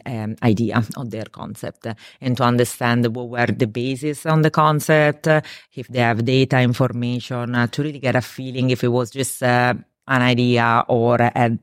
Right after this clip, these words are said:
a little bit more, uh, um, meat to it, more, um, more, uh, work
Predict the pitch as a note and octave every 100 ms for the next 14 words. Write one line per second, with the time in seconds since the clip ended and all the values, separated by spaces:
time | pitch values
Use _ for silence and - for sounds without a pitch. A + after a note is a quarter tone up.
0 | - B2 A2 A2 A2+ A2+ A#2+ A#2 A2+ A#2
1 | A#2 A2+ - - _ _ B2+ A#2 A2+ A2
2 | C#3 B2 A#2 - - D3+ C#3 D3+ - C3
3 | A2+ A2+ A2 A2+ A2+ - C#3 B2 A#2+ A2+
4 | A2+ A2+ A#2 A#2 -